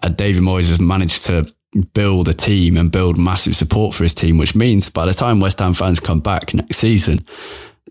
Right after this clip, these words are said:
suddenly there'll be this good environment around West Ham. And so maybe the return of fans will boost them even further forward.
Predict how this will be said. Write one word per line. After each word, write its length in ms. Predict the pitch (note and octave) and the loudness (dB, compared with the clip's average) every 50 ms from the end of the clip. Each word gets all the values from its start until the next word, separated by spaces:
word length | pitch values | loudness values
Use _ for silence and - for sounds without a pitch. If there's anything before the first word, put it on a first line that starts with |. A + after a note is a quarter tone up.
| - - | -6 -4
suddenly 520 | - - - - A2 G2+ G2+ F#2+ F2+ F2 | -2 0 0 0 0 0 2 2 2 2
there'll 160 | E2+ E2+ E2 | 2 0 0
be 120 | D#2 E2+ E2+ | 0 2 2
this 140 | E2+ E2 | 2 2
good 180 | - - F2+ E2+ | 0 0 0 0
environment 480 | E2+ E2 D#2+ F2 G2+ G#2+ F#2+ E2 D#2 C#2+ | 2 2 2 2 2 2 2 2 2 2
around 260 | - E2+ D#2+ D#2 D#2 | 0 0 0 0 0
West 200 | D2+ E2 - - | 0 0 0 0
Ham. 200 | E2+ D#2 D#2 D#2+ | 0 0 2 2
And 80 | D#2 | 2
so 140 | D#2+ - F2+ | 2 2 2
maybe 440 | F2 F2+ F#2+ G2+ G#2 G2 D#2+ F2+ E2 | 2 2 2 2 2 0 2 2 2
the 60 | D#2+ | 2
return 280 | D#2+ E2 - G2 F2 E2 | 2 2 0 0 0 0
of 80 | E2+ | 0
fans 420 | - - F2 E2 D#2+ E2 E2 E2+ - | 0 -2 0 0 2 2 0 0 0
will 400 | F2 E2+ E2 E2+ E2+ E2 E2 - | 0 2 2 2 2 2 2 0
boost 440 | - - - G2+ G2 F#2 - - - | -2 -2 0 0 0 0 0 0 0
them 160 | F2 E2+ F2 | 0 2 2
even 260 | F2 F2 F2+ E2+ D#2+ | 2 2 2 2 2
further 340 | - - G2+ G#2 G2+ F#2+ F2+ | 0 0 0 0 0 0 0
forward. 440 | E2+ - - E2 D#2+ D#2+ D#2+ E2 | 0 0 0 0 2 2 0 0